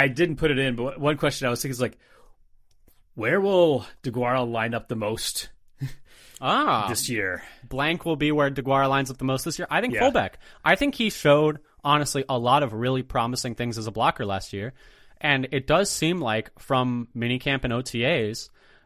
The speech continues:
Speaker 2: that we saw a lot of DeGuara and Musgrave on the field at the same time with kind of DeGuara and that. DeGuara's kinda getting, I, I, I hate to say pigeonholed because it has a bit of a negative connotation in terms of, like, oh, he's getting stuck there. I think, you know,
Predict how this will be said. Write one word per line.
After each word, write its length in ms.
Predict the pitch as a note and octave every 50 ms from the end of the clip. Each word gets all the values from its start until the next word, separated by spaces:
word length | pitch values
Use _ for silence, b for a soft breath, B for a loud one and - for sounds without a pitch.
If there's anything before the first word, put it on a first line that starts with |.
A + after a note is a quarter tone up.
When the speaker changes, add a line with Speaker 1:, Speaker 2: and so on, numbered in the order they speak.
| b B2+
Speaker 2:
that 420 | A#2+ C3 B2 A#2+ A#2 A#2 - _ _ _ _ _ _ _ _ _ _ -
we 140 | B2+ C3 C3
saw 500 | - - - C#3 C3 C3 C3 B2 C3+ B2+
a 40 |
lot 380 | A#2 A#2 A2+ A2+ A#2 B2+ C3+ C#3+
of 340 | C3+ C3 C3 C3 C3+ - _ - B2+
DeGuara 440 | G#2 A#2+ G2 A2 A2 A2+ A#2 A#2+ B2+
and 100 | C3 B2
Musgrave 500 | A2+ B2 C3 - - B2 A2 G#2+ A2 G#2 - -
on 180 | A2 A#2 A#2+
the 80 | B2 -
field 300 | - B2 B2 B2 A2+ A2+
at 100 | G#2+ -
the 80 | A2+
same 280 | - - A2+ A2+ A2+ G#2
time 440 | - A2+ A#2+ A#2 G#2 G2 G2 G#2 A#2 C3
with 260 | A#2+ A2 - - B2 -
kind 160 | B2+ A#2+ A2+
of 160 | A2 G#2 G2+ - - -
DeGuara 440 | A#2 G2 - G#2+ G#2+ A#2 A#2+ A#2+ A#2+
and 120 | A#2 A#2
that. 220 | A#2 A#2+ B2 - b b b b b
DeGuara's 360 | B2+ A2 A#2 B2 C#3 D3 -
kinda 200 | - D#3 C#3+ C#3
getting, 500 | C3 C#3+ C#3+ D3 D3+ C3+ C3 B2+ B2 A#2+ - _ _ _ _ -
I, 120 | - B2 A#2+ - -
I, 160 | D#3 F3 F#3 - G3 G3
I 20 |
hate 220 | F#3 - B3+ B3 -
to 60 | G#3+
say 160 | - G3+ D#3
pigeonholed 640 | - - - D#3 C#3 D#3 E3+ D3+ E3 E3 F3 D#3+ D3+
because 280 | C#3 C3 - B2+ A2+ C3
it 40 | B2+
has 180 | B2+ B2 A2+ B2+
a 40 |
bit 120 | B2 B2+ B2
of 80 | A2
a 40 | A2+
negative 360 | G#2+ G#2+ A2 A2 A#2 A#2 -
connotation 580 | - B2+ A2+ A2 G#2+ - A2 G#2+ A2 - - A#2
in 60 | A2
terms 220 | G#2+ A2+ A2 G2 G#2+
of, 60 | G2+
like, 140 | G2+ F#2+ -
oh, 60 | A#2+
he's 120 | A#2 A2 -
getting 180 | A#2 G#2 G2+
stuck 320 | - - - A2+ A2 - -
there. 200 | C3+ C#3 C#3+ - B B B B B B B
I 100 | A#3+ C#4
think, 180 | D#4+ D#4 - B3+
you 60 | A#3+
know, 220 | A#3 A#3+ A#3+ A#3